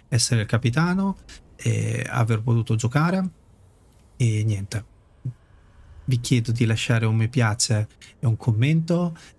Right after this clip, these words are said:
e vi rimando al prossimo video. Eh, questo è l'ultimo evento dell'anno, quindi, eh, vi auguro anche un buon Natale, ma credo che sarà già passato quando uscirà questo video,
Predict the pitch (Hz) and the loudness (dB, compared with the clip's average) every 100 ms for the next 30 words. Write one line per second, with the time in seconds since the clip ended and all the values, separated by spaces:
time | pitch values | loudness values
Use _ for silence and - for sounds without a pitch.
0 | - - 117 107 104 104 104 - 110 110 | -16 -4 -2 0 -2 -2 -4 0 2 2
1 | 107 107 104 120 - 104 120 139 151 156 | 2 0 0 0 0 2 2 2 2 2
2 | 165 165 - - - 120 127 120 - 107 | 0 -4 -18 -10 -4 -2 0 -2 0 0
3 | 120 147 143 120 110 110 104 101 98 104 | 2 2 2 0 2 0 0 0 2 2
4 | 120 156 180 - - 123 110 110 107 104 | 2 0 -2 -6 -6 -2 -2 0 0 2
5 | 101 101 107 - 113 101 101 98 101 101 | 0 -2 -4 -4 -2 -2 -2 -4 -4 -8
6 | - - - _ 120 107 107 110 107 104 | -14 -20 -20 _ -2 0 0 0 0 0
7 | 104 - 113 104 104 120 - 117 107 113 | -2 0 -2 0 -4 -8 -2 -2 0 0
8 | 107 104 104 - - - 113 113 107 - | 0 0 -4 -8 -6 -2 0 0 0 0
9 | 104 98 101 113 - 110 110 104 104 - | 0 0 0 0 2 0 0 0 0 0
10 | - 104 - - 120 139 156 160 | 0 -2 -4 -2 0 2 2 0